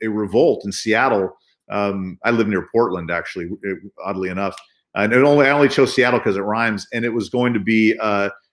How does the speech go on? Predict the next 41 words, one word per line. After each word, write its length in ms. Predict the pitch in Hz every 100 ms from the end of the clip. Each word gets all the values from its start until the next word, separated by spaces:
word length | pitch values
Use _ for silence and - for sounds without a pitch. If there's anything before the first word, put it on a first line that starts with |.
| _
where 720 | 104 107 113 110 107 104 101 - _
President 400 | 135 131 117 107
for 140 | 120
Life 240 | 113 110 -
Trump 340 | - 123 110
has 160 | 110 110
to 100 | 101
send 260 | - 117 107
in 140 | 101
troops 380 | - 117 110 -
to 140 | -
quell 520 | 101 - 120 113 110
sort 240 | 104 110 98
of 100 | 95
a 400 | 92 90 87 87 _
commie 300 | 110 107 98
revolt 540 | 92 90 101 113 104
in 80 | 92
Seattle. 500 | - 95 101 110 85 - _ _ _ -
Um, 540 | 95 92 90 87 82 80 -
and, 340 | 101 98 95
uh, 280 | 98 92 92 101 101
again, 500 | 95 107 107 98 92 _ _ _ _ _ _ -
I 100 | 101
had 380 | 107 123 92 98 -
some 220 | - 127
of 100 | 110
it 120 | 95
designed, 360 | 92 101 113 98
but 80 |
I 40 | 95
never 200 | 107 95
did 140 | 110
it. 120 | 101
Now, 300 | 98 98 95
you 80 | 98
know, 260 | 95 92 101
I, 200 | 98 95 90
I 20 |
can't 240 | - 101
do 100 | 95